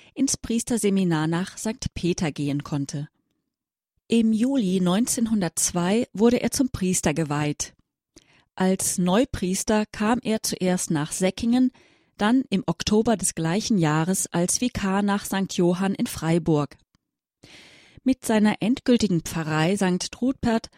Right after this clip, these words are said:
wurde er im Frühjahr betraut. Dort entwickelte er eine tiefe Verbundenheit mit der Bevölkerung und Landschaft.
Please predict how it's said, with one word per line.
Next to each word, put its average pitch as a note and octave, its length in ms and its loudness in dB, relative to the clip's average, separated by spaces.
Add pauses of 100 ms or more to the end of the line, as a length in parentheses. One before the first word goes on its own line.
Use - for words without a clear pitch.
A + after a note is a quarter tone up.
(180)
wurde G3+ 320 6
er - 200 2
im A#3+ 140 0
Frühjahr E3+ 460 0
betraut. D3 640 -4 (800)
Dort F#3 440 2
entwickelte B3+ 600 -2
er G#3+ 380 -2
eine F#3+ 260 0
tiefe - 380 -2
Verbundenheit G3+ 880 2
mit A#3 140 0
der B3+ 80 0
Bevölkerung F#3+ 840 0
und F3+ 300 -4
Landschaft. D#3 720 -4